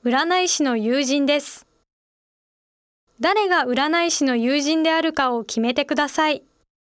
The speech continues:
目を閉じて、プレゼントをその人に渡すことを想像してください。そのレジ係は、甘いものとピンクのおもちゃが好きです。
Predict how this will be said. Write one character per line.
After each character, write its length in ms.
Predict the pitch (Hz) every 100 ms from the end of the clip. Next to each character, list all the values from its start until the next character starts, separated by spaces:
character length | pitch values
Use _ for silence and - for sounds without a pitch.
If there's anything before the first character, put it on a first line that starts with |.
| _ _ _ _ _ _ _ _ _ -
目 160 | 247 349
を 60 |
閉 180 | 349 330
じ 180 | 285 294
て、 240 | 262 240 - _ _ _ _ _
プ 100 | 277
レ 120 | 330
ゼ 180 | 381 381
ン 80 | 349
ト 160 | 311 262
を 80 |
そ 100 | 240
の 160 | 240 320
人 220 | 339 370
に 140 | 330 285
渡 260 | 226 262
す 100 | 269
こ 160 | - 330
と 160 | 370
を 60 | 349
想 240 | - 269
像 200 | 262 285
し 120 | 285 -
て 100 | 302
く 80 |
だ 160 | 285 285
さ 220 | - 285
い。 100 | 277 - _ _ _ _ _ _ _ _ _ _
そ 200 | - 254
の 140 | 294
レ 140 | 359 349
ジ 120 | 359
係 400 | 359 359 311 269
は、 240 | 233 233 - _ _ _ -
甘 300 | 240 247 339
い 80 |
も 140 | 359 359
の 140 | 359
と 260 | 370 277 - _ _
ピ 120 | -
ン 140 | 392 392
ク 120 | 359
の 180 | 320 240
お 20 |
も 160 | 233 262
ち 80 |
ゃ 60 | 294
が 120 | 233
好 100 | 214
き 120 | - 262
で 120 | 233
す。 240 | 233 -